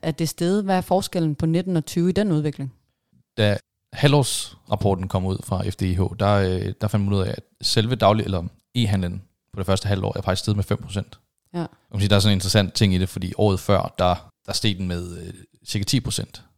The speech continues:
Speaker 2: Altså, øh, f-, fra to tusind og atten. Så man kan sige, selve stigningen er s-, er, er faldet, men, men vi er stadigvæk over, øh, nitten.
Speaker 1: Ja.
Speaker 2: Hvilket er ret vildt, når man tænker på, at rejsebranchen er nærmest ude.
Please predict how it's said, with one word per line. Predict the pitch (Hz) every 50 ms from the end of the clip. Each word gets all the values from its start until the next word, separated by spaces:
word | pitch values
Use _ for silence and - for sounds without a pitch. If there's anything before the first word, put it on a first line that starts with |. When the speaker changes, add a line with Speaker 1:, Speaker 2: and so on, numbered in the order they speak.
| _ _ _
Speaker 2:
Altså, | - 98 - 101 - - - -
øh, | 113 110
f-, | - - - - - 101 - -
fra | - 104 90 85 87
to | - -
tusind | - 95 87 92 92
og | -
atten. | 95 104 - 101 - - - _ _
Så | - - 90
man | 85 87 87
kan | 85
sige, | - - 92
selve | 90 - 107 104 131
stigningen | 127 - - - 120 120 139 131 110 101 95 92 - - _
er | - 98 92 90
s-, | - - - - -
er, | 95 95 -
er | - 95
faldet, | 92 - - 90 95 101 101 98 - - _ _ _ _ _ _ -
men, | 104 104 98 92 90 85 - - - _ _
men | - 95 92 87
vi |
er | 98
stadigvæk | 92 - 107 110 113 120 -
over, | - 123 117 98 90 85 - - _ _ - -
øh, | 101 101 104 101 101 98
nitten. | 92 101 120 - - 85 - _ _ _ _ _ _ _ - -
Speaker 1:
Ja. | 151 160 151 - - - _ - -
Speaker 2:
Hvilket | 101 95 95 92 95
er | 90 -
ret | - - -
vildt, | - 95 - -
når | 90
man | 87 -
tænker | - 90 90 92
på, | - - 101 92 - 98 - - - _ _ _ _ _ _
at | - - -
rejsebranchen | - - - 85 90 85 80 85 - 90 87 90
er | 95 98 95 - - _ _ _ _ _ _ _ _ _
nærmest | - - 87 90 -
ude. | - 110 95 95 101 107 107